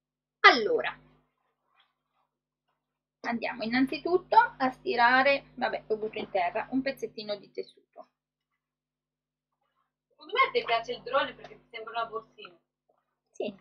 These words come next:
Speaker 1: <laughs> Il drone, questo qui è una cosa a parte, io lo trovo comodissimo. Me lo devo spostare perché l'ho messo in una posizione che in realtà non mi è proprio comoda come l'avevo messo l'altra volta, ma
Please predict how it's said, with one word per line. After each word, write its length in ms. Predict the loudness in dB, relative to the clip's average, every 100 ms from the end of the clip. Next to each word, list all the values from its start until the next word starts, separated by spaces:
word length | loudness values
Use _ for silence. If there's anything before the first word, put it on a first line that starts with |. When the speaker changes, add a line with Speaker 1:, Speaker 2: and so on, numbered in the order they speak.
| _ _
Speaker 1:
<laughs> 400 | 0 2 2 -2 _ _ _ _ _ _ _ _ _ _ _ _ _ _ _ _ _ -10
Il 140 | -6
drone, 360 | -4 -4 -2 -2
questo 280 | -2 -4 -4
qui 120 | -2
è 60 |
una 200 | 0 0
cosa 280 | 2 2 4
a 40 | 6
parte, 260 | 6 6
io 140 | 0 0
lo 100 | 2
trovo 300 | 4 2 2
comodissimo. 760 | 0 -2 -4 -12 -20 -20 -20 -20 -18 -18 _ _
Me 120 | -4 2
lo 120 | 4
devo 240 | 4 4
spostare 520 | 2 4 4 6 6
perché 220 | 6 2 2
l'ho 100 | 2
messo 240 | 0 -2
in 60 | -6
una 220 | -4 2
posizione 560 | 2 2 -2 0 0
che 80 | -2
in 100 | -4
realtà 320 | 0 0 2
non 160 | 0 0
mi 80 | -2
è 80 | 0
proprio 340 | 0 2 -2
comoda 440 | 2 2 4 2 2
come 160 | 2
l'avevo 240 | 4 6 4
messo 260 | 0 0
l'altra 340 | 2 2 2 4
volta, 440 | 4 4 2 0
ma 480 | 0 4 6 6